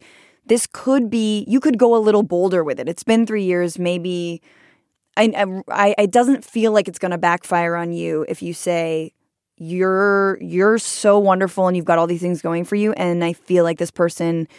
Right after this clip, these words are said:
isn't right for you right now, isn't who you need to be with right now." Um,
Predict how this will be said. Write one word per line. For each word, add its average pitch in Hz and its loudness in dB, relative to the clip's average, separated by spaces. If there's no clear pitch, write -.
isn't 196 2
right 175 2
for 180 -4
you 165 0
right 165 0
now, 160 -4
isn't 196 0
who 190 -2
you 170 -2
need 165 -4
to 165 -4
be 156 -2
with 143 -4
right 131 -8
now." 147 -6
Um, 175 0